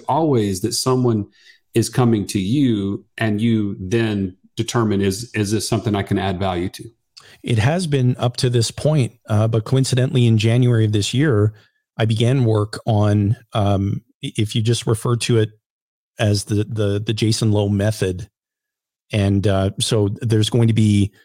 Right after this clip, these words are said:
Speaker 2: um, a very intentional, you know, marketing push to, to let people out there know that, that I exist and, and that I'd love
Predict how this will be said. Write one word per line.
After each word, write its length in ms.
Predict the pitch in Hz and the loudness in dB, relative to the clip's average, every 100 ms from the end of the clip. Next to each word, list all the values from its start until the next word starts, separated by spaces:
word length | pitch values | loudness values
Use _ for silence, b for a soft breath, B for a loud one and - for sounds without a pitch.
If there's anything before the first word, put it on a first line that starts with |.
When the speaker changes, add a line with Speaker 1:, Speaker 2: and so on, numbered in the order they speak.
| b b b _ _ _ | b b b _ _ _
Speaker 2:
um, 260 | - 85 - | -12 -10 -6
a 60 | 117 | 0
very 320 | 113 117 110 | 2 4 4
intentional, 840 | 104 - 120 113 117 104 101 101 _ _ _ _ _ _ | 2 2 0 2 2 2 2 0 _ _ _ _ _ _
you 80 | 107 | 0
know, 300 | 104 101 _ | 0 -2 _
marketing 520 | 110 110 117 123 104 95 | -4 -2 0 0 0 2
push 380 | 104 95 - - _ - | 0 -2 -6 -12 _ -4
to, 260 | 107 101 | 0 0
to 180 | 104 - | -2 -2
let 220 | 104 117 - _ | 0 -2 -4 _
people 460 | - 123 113 104 101 | -2 0 2 2 0
out 240 | 117 113 - | -2 -2 0
there 200 | 104 98 | 2 4
know 540 | 101 131 98 95 101 _ _ _ _ _ | 2 2 2 0 -2 _ _ _ _ _
that, 400 | 110 104 98 - _ - | -4 -2 0 -4 _ -6
that 180 | 104 | -2
I 100 | 101 | 0
exist 540 | 101 98 127 156 - - | 0 0 -2 -2 -4 -2
and, 280 | 101 98 98 | 0 0 0
and 360 | 104 95 95 98 | 0 0 0 -4
that 160 | - 101 | -2 0
I'd 180 | 95 101 | 0 2
love 300 | 104 101 | 0 0